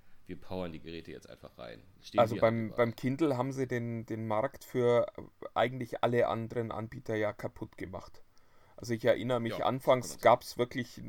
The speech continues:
Speaker 2: eine Menge Leute, die, die E-Book-Reader gebaut haben. Und irgendwann sind die alle vom Markt verschwunden, weil der Kindle einfach so günstig war.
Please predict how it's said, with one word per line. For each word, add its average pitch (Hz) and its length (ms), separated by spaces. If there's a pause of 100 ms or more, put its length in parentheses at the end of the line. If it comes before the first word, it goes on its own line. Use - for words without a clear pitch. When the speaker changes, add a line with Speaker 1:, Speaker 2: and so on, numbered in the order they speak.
(160)
Speaker 2:
eine 120 140
Menge 131 400
Leute, 131 420
die, 117 380
die - 180
E-Book-Reader 135 540
gebaut 120 520
haben. 113 380 (680)
Und 117 640
irgendwann 131 520
sind 127 260
die - 180
alle 131 300
vom 123 240
Markt 117 240
verschwunden, 120 600
weil 107 120
der 117 140
Kindle 127 480
einfach 120 240
so 131 220
günstig 131 560
war. 107 320